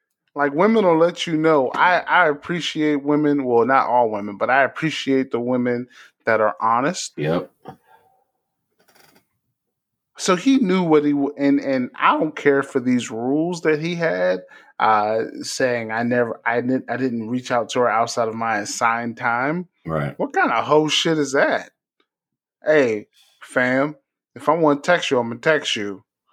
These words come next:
Speaker 1: I don't have an assigned time. You, you,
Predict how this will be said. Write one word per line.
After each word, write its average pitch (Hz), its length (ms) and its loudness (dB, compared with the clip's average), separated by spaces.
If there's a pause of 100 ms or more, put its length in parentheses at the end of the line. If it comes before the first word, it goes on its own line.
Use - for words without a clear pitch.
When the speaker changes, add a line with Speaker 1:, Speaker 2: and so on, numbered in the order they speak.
(1120)
Speaker 1:
I 147 180 -2
don't 143 100 4
have 147 220 2
an 123 100 0
assigned 113 600 -2
time. 107 420 -2
You, 156 240 -6
you, 131 180 -8